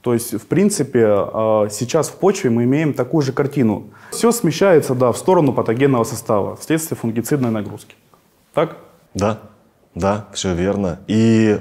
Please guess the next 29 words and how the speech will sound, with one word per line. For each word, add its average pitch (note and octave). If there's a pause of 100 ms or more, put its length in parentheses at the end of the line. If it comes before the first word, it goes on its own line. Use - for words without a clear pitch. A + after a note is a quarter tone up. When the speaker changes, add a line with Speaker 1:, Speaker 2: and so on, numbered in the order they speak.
(160)
Speaker 2:
основная A#2
проблема A#2+
здесь, F2 (420)
что -
н-, A2 (100)
не A2
просто D#3
все G2+
смещается, F2+
да, G2
это F2+
может F#2+
быть F2+
не G2+
проблема, F#2+
это E2
можно F2+
было F2+
бы F2
сместить F2+
и -
в F#2
обратную G2
сторону, D#2+ (100)
да, G2 (480)
вот, E2
если D#2+
м-, E2+ (380)
мозг -